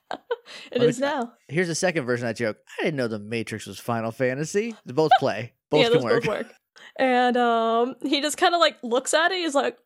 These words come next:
Speaker 1: "What the hell is this?"
Speaker 2: <laughs> That's a
Speaker 1: But
Speaker 2: good
Speaker 1: then, like,
Speaker 2: question.
Speaker 1: while, yeah, while he's holding it, like, the Keyblade does the thing where, like, it makes itself, like, point at the dusk.
Speaker 2: Yeah.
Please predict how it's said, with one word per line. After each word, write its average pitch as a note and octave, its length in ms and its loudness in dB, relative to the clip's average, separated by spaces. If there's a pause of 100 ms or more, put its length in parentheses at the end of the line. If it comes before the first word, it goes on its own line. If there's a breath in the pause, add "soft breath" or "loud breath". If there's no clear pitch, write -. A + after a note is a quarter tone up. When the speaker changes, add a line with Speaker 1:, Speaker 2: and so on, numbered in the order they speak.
Speaker 1:
"What - 220 -20
the G#4 100 -2
hell F#4+ 300 0
is E4+ 100 -6
this?" F4+ 460 -4
Speaker 2:
<laughs> - 40 -8
That's C#3 140 -2
a C3+ 100 -2 (220)
Speaker 1:
But G#3 120 -4
Speaker 2:
good B3+ 140 2
Speaker 1:
then, C#4 100 6
like, C#4 180 4
Speaker 2:
question. B3 100 2
Speaker 1:
while, - 160 0 (300 loud breath)
yeah, - 180 -4
while C4+ 260 4
he's D#4+ 200 -2
holding C#4+ 320 2
it, A#3+ 180 2
like, A#3 160 0
the A#3+ 80 -2
Keyblade B3+ 420 2
does B3 160 2
the B3 80 -2
thing B3+ 140 2
where, A#3+ 120 2
like, G#3+ 140 0
it A3+ 120 2
makes G#3+ 300 -4
itself, B3 320 0
like, A3+ 200 -4
point A#3+ 400 -2 (120)
at A3 280 -2
the A#3+ 120 2
dusk. A#3 540 -2 (280)
Speaker 2:
Yeah. A2 340 -2